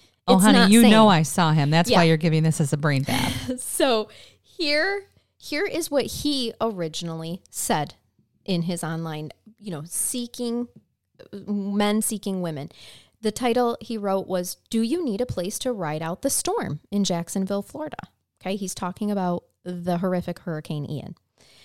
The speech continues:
Speaker 2: It says, "Hello, ladies. Single man here looking for any single woman needing a place to stay in Jacksonville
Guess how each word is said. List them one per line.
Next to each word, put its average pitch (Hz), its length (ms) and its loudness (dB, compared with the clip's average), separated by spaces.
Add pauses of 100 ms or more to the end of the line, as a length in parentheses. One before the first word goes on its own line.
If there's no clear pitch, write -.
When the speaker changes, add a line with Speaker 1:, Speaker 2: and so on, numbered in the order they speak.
(320)
Speaker 2:
It 214 80 -12
says, 220 220 -2
"Hello, 277 340 -2
ladies. 180 480 -6 (280)
Single 311 400 -2
man 262 340 -2
here 208 400 -2
looking 202 340 -4
for 175 220 -6 (100)
any 247 260 0
single 208 380 -2
woman 180 360 -2
needing 180 300 -4
a 156 60 -6
place 185 360 -6
to 175 80 -6
stay 180 300 -4
in 170 120 -6
Jacksonville 156 680 -6